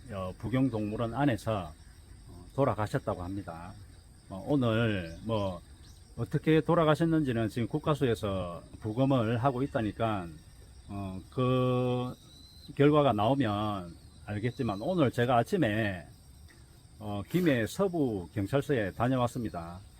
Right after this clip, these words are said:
뭐 다름이 아니라, 어, 어떻게 상황이 진행되나 싶어서 갔는데, 음, 담당자가 없어서,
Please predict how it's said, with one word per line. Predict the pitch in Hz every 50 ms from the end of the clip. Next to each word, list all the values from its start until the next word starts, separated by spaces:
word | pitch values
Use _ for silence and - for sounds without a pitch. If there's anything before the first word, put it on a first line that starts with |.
| - - - -
뭐 | - 101 98 92 90 87 -
다름이 | - 107 107 127 131 120
아니라, | 101 101 110 117 110 98 95 98 95 92 90 90 - - - - - - - - - - - - - -
어, | - 98 98 98 98
어떻게 | 104 - - - - 147 123
상황이 | 110 - 131 127 131 139 139 131 123 113 107 98
진행되나 | - - 117 110 120 127 123 - 139 - 139 110 95 87 -
싶어서 | - - - - 123 - -
갔는데, | - 127 135 139 139 139 131 110 104 107 104 101 92
음, | 85
담당자가 | 101 113 123 139 170 190 165 160 135 113 107 101 104 107 107 98 92 87 82 78 76 - - -
없어서, | 117 110 104 - - 160 - 160 135 110 90 76 76